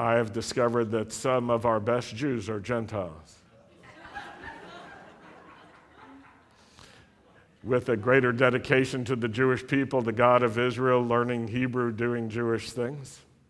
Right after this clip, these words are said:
And, um, thank God. Thank God for such people. And God uses them to accomplish the, the instruction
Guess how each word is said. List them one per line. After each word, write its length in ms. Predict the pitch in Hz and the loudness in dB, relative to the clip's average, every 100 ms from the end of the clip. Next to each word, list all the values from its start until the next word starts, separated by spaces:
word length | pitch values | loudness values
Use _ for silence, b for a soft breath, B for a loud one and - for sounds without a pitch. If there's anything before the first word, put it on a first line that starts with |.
| _ _ _ _ B B B B B B B - | _ _ _ _ B B B B B B B 0
And, 640 | 117 117 117 110 110 - | 2 4 2 0 -6 0
um, 600 | 120 113 110 107 104 92 92 _ _ b b _ | 4 4 4 0 -4 -12 -16 _ _ b b _
thank 300 | 135 135 110 | 0 0 2
God. 420 | 131 123 107 82 - - B B B B B B B B B B _ | 4 6 6 0 -12 -20 B B B B B B B B B B _
Thank 220 | 127 120 | -4 -2
God 260 | 110 117 107 | 2 2 2
for 140 | 110 | -4
such 320 | 98 104 98 - | -6 -6 -6 -6
people. 420 | 104 104 98 87 - B B 101 | -6 -6 -10 -10 -18 B B -6
And 460 | 110 107 107 98 - | -6 -4 -8 -10 -8
God 260 | 113 120 113 | 0 2 2
uses 520 | 117 139 127 120 104 | 0 -2 -2 -4 -6
them 360 | 113 110 110 107 | -4 -2 -4 -8
to 520 | - 120 113 110 104 - B B | -4 -2 -2 -4 -8 -14 B B
accomplish 680 | 110 - 131 123 117 107 - | -6 2 2 4 -2 -2 -4
the, 520 | 120 110 107 107 104 - - 101 | -2 0 0 -2 -6 -12 -16 -6
the 140 | 110 107 | -6 -4
instruction 680 | 113 - 139 127 131 113 104 | -8 -4 0 0 0 -6 -6